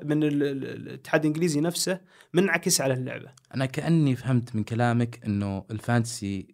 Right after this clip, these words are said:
Speaker 2: في الدوري الإنجليزي صناعة.
Speaker 1: بالضبط.
Speaker 2: وبرا الدوري الإنجليزي، آه،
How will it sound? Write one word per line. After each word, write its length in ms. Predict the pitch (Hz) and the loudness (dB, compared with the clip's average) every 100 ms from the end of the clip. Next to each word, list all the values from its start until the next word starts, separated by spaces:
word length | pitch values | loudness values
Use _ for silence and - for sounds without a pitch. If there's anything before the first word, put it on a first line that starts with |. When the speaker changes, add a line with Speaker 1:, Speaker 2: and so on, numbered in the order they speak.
| _ | _
Speaker 2:
في 80 | - | -20
الدوري 320 | 98 107 104 | -10 -6 -4
الإنجليزي 600 | 95 98 101 101 101 95 | -6 -6 -6 -6 -8 -12
صناعة. 560 | - 98 90 80 - _ _ _ _ _ _ - | -6 -6 -6 -8 -16 _ _ _ _ _ _ -16
Speaker 1:
بالضبط. 480 | - - - - _ _ _ | -12 -12 -14 -20 _ _ _
Speaker 2:
وبرا 480 | 98 117 123 107 101 - _ _ _ | -4 -2 0 -2 -4 -8 _ _ _
الدوري 240 | - 107 107 | -12 -6 -6
الإنجليزي، 560 | 95 113 117 110 110 - _ _ | -4 -4 -4 -6 -10 -14 _ _
آه، 300 | 123 117 - | -20 -20 -20